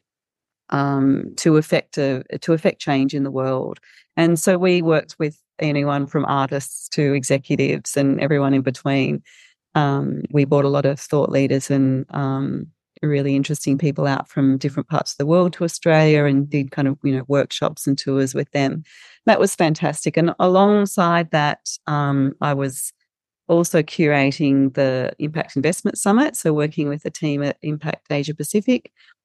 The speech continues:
um, yeah, which included curating the first, um, Gender Lens Investing Summit in this region, so in the Asia Pacific region, back in twenty twenty-one. It was hard to believe 'cause it was sort of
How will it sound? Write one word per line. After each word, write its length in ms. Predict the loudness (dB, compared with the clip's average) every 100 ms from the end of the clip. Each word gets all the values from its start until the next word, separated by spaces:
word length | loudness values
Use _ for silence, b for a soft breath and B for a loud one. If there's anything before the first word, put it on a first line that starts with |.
| _ _
um, 400 | 2 4 4 2 2
yeah, 180 | 2
which 200 | 4 2
included 560 | 2 0 2 2 2 0 -6
curating 640 | -2 2 4 4 2 0
the 60 | -2
first, 520 | -2 -2 -2 -6 -2
um, 340 | 0 2 2
Gender 280 | 2 2 2
Lens 640 | 2 2 0 -2 -10 -16 _
Investing 500 | -2 0 0 -2 -4
Summit 380 | 0 2 2 0
in 160 | 0 -2
this 220 | -2 0
region, 460 | 2 2 0 0
so 140 | -2 -2
in 80 | 2
the 240 | 2 0 0
Asia 220 | -2 -2
Pacific 420 | -6 -6 -6 -2
region, 480 | 0 0 -2 -6 -8 b b b _ _
back 200 | -4 0
in 120 | -2
twenty 280 | -2 -2 -2
twenty-one. 420 | 0 2 4 4
It 40 | 2
was 120 | 0
hard 260 | 2 2 4
to 80 |
believe 540 | 2 4 4 4 0 -2
'cause 160 | -8 -6
it 80 |
was 260 | -2 -2 -2
sort 160 | 0 0
of 220 | 0